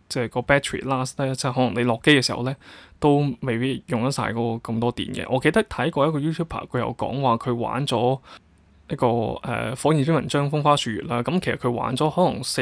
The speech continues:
個幾鐘呢，可能都仲剩返四十個percent左右嘅電，其實都真係好襟用咯。即係如果你成日帶呢部機出街呢，即係可能又或者你依家未有 Switch 喺手啦，噉當然即係如果你依家有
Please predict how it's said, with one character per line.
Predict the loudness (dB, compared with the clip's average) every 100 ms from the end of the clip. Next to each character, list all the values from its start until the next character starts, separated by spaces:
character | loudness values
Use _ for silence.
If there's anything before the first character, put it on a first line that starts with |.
| 2
個 | 0
幾 | 0 -2
鐘 | 0 0
呢， | 2
可 |
能 | 0 2
都 | 0
仲 | 2 0 2 0
剩 | -2 -4 -2
返 | 0 0 0 -2
四 | -2 0 0 0
十 | -2
個 |
percent | -2 -2 0 0
左 | 0
右 | 0
嘅 | -2
電， | -4 -6 -4
其 | -4
實 | -4 4
都 | 4 4 -2 -16 -4
真 | 2 4
係 | 4
好 | 0 -4 0
襟 | 0
用 | 0
咯。 | -2 -2
即 | 0
係 | -2 -4 -6
如 | -4
果 | 0
你 | 0
成 | -2
日 | -4
帶 | 0 0
呢 | 0
部 | -2 -2
機 | -2
出 | -2
街 | -4 -2
呢， | -2 -2 -2
即 | -2 -4
係 | -6 -4
可 | -2
能 | -2 -4 -14 -20 -20 -20 -20 _
又 | 2 2
或 | 4
者 | 4
你 | 2 0 0
依 |
家 | 2 2
未 | 0
有 | -4 -8 -6
Switch | -4 -4 -6
喺 | -8 -6
手 | -6 -4
啦， | -2 -2 -4
噉 | -4 -2
當 | -2
然 | -2 -4 -4
即 | -2
係 | -2 -4 -12 _ _ _ -14
如 | -8 -2
果 | -2
你 | 0
依 |
家 | 0 0
有 | 0 -4 -6